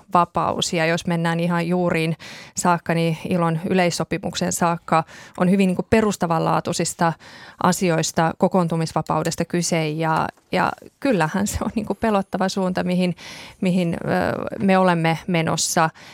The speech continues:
Ja itse koen, että, että nämä meidän kansainvälisestikin, ö, vertailtuna kansainväliset velvoitteet, nyt tietenkin tämä yri-, yritysdirektiivi oli toinen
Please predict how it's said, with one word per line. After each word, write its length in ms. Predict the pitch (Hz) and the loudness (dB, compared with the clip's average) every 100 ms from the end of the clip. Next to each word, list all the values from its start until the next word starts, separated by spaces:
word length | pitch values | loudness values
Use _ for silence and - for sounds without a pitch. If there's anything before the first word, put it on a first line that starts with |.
| - - - | -20 -10 0
Ja 380 | 175 170 - - - - - - - - | 2 4 2 0 -10 -18 -16 -14 -10 -2
itse 260 | 185 190 | 0 0
koen, 340 | - 185 175 175 | 0 2 2 0
että, 440 | 165 - 170 170 | -2 0 2 2
että 240 | - 160 175 | -2 -2 0
nämä 160 | 165 170 - | 0 0 -2
meidän 200 | 175 170 | 0 2
kansainvälisestikin, 1200 | 190 190 185 175 170 170 165 - 165 - 160 165 - | 2 4 2 2 0 0 -4 -4 -6 -4 -4 -4 -4
ö, 40 | 92 92 90 - | -2 0 -2 -2
vertailtuna 640 | 175 185 185 214 214 208 190 | -2 -2 0 -2 -2 -2 0
kansainväliset 640 | 175 170 170 170 170 - | -2 -2 -2 -2 -4 -2
velvoitteet, 560 | 180 170 170 - 170 185 | -2 0 -2 -2 -4 -4
nyt 120 | 190 | -6
tietenkin 280 | - 185 190 | -4 -4 -2
tämä 120 | 196 | -2
yri-, 220 | 190 180 | -2 -2
yritysdirektiivi 960 | 202 196 196 185 - 180 170 - 170 165 | -2 0 0 -2 -2 -2 -2 -4 -2 0
oli 120 | 165 | 0
toinen 340 | 180 175 175 | 2 2 2